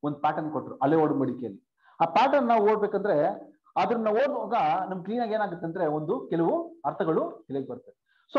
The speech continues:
ಅದನ್ನ ತಿಳ್ಕೊಂಡ್ಬಿಟ್ರೆ ಇವಾಗ ನಮ್ಗೇನ್ ಪ್ರಶ್ನೆ ಬರ್ತಂದ್ರೆ so ಈ ತರ ಎಲ್ಲ ಇತ್ತು,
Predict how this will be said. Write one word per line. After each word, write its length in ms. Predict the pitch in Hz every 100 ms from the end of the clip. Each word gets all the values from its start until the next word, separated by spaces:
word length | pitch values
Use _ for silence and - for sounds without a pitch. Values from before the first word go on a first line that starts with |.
| 233
ಅದನ್ನ 200 | 294 269
ತಿಳ್ಕೊಂಡ್ಬಿಟ್ರೆ 580 | 294 349 294 220 139 135 240 277
ಇವಾಗ 140 | 190 202
ನಮ್ಗೇನ್ 280 | 196 285 311 269
ಪ್ರಶ್ನೆ 180 | 247 233
ಬರ್ತಂದ್ರೆ 380 | 202 156 120 147 285 302 - - _ -
so 40 | 208 294
ಈ 20 | 330
ತರ 100 | 311 294
ಎಲ್ಲ 100 | 311 262
ಇತ್ತು, 260 | - -